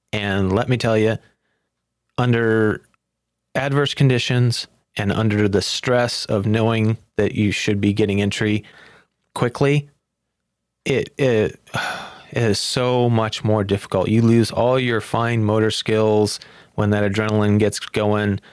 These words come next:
and lockpicking becomes extremely difficult. So it is, it's usually the last thing I ever think of doing if I need to get entry.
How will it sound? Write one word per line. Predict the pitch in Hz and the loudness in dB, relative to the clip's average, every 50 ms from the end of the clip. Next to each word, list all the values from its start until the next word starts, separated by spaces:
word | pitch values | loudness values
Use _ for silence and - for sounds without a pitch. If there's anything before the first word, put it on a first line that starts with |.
| - _ _ _ _ - | -20 _ _ _ _ -10
and | - 101 101 101 98 | -8 -6 -4 -2 0
lockpicking | 98 107 107 - - - 110 101 - - 107 101 104 | 0 0 -2 -4 -4 -6 -6 -4 -4 -2 -2 0 0
becomes | 101 - - 104 101 98 - | 0 -2 -2 -2 -2 -2 -4
extremely | 85 - - - 135 131 120 117 110 104 | -4 -6 -4 -4 -2 0 2 2 2 2
difficult. | 95 104 107 - - 104 - 113 107 107 101 - - - - _ _ _ _ - | 0 0 -2 -2 -4 -4 -2 0 0 0 -2 -4 -8 -20 -20 _ _ _ _ -10
So | - - 110 101 101 107 | -6 -2 0 0 0 0
it | - 113 110 | 0 0 2
is, | 107 104 104 104 101 90 - - - - _ _ _ _ _ _ _ _ _ _ _ _ _ _ _ _ _ _ _ _ | 2 2 4 4 2 2 0 -4 -12 -16 _ _ _ _ _ _ _ _ _ _ _ _ _ _ _ _ _ _ _ _
it's | - 202 156 - - | -4 -4 -4 -2 -2
usually | 135 123 117 - 110 107 | -2 -2 2 2 4 4
the | 92 | 4
last | 98 104 98 98 - - | 4 2 0 0 -2 -2
thing | 101 101 101 | 0 0 0
I | 95 104 98 | 0 0 0
ever | 101 101 95 98 95 | -2 -2 -2 -4 -4
think | - - 104 98 98 | -4 -4 -4 -2 -2
of | 101 92 92 | -4 -4 -2
doing | 104 104 101 95 92 90 | 0 0 0 0 0 -2
if | - - | -2 -2
I | 104 92 | -2 0
need | 90 87 - | 0 -2 -4
to | - - | -6 -6
get | - - - | -8 -6 -8
entry. | - - - - - 113 | -8 -10 -10 -10 -12 -12